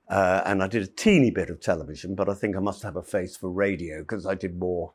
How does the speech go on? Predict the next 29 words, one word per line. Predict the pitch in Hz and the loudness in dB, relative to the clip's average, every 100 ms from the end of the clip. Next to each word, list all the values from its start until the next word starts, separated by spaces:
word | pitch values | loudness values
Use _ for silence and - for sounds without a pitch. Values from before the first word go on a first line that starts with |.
| _ | _
successfully | - - - - - - 90 | -16 -14 -4 -4 -4 -6 -4
there. | 92 113 92 - - - - | 4 4 4 -4 -12 -6 0
And | 135 | 4
then | 185 | 4
I | |
got | 202 185 - | 4 2 0
thrown | - - 143 226 269 233 | -14 -8 4 8 8 8
out | 196 147 127 | 6 4 2
of | 101 | 0
the | |
B | 90 98 | 0 0
B | 87 85 | 0 -6
C | - 95 80 120 - _ - _ | -4 -4 -2 -2 -4 _ -20 _
because | 127 123 151 135 | 2 6 6 6
I | 143 | 4
decided | 135 135 - 170 208 185 107 - | 4 0 2 4 6 4 2 2
to | |
get | 120 131 | 2 2
a | |
consortium | 127 127 117 - 180 196 117 90 | 2 0 0 2 4 4 0 -2
together. | - 90 80 87 | 0 0 0 -4
This | 98 - | -6 -2
was | 113 | 4
all | 185 269 233 | 8 10 10
while | 131 95 | 8 6
I | |
was | 90 104 | 0 -4
at | |
university, | 104 101 95 107 98 - 80 65 - | -2 0 2 2 0 -4 -10 -10 -10